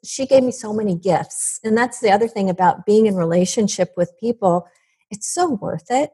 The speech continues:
It's so worth it to invest in that. Um, but it was the biggest gift because I thought, "You know what? Yeah, it's, it's one's more transition."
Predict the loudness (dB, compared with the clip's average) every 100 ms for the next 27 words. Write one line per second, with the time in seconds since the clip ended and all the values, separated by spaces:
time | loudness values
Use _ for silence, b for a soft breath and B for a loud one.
0 | _ -8 -4 0 2 4 2 0 -2 0
1 | 0 0 0 -2 -2 -4 -4 -4 -4 -6
2 | -10 -14 b b b b b b -4 0
3 | 2 0 -4 _ -6 -4 -2 -4 -6 -4
4 | -2 -2 -4 -4 -4 -4 -8 -6 -6 -6
5 | -8 -10 -8 -6 -4 -4 -4 -6 _ -16
6 | -10 -6 -4 -6 -4 -2 -2 -2 -2 -2
7 | -2 -4 -4 -6 -6 -6 -4 -2 0 -2
8 | -2 -6 -8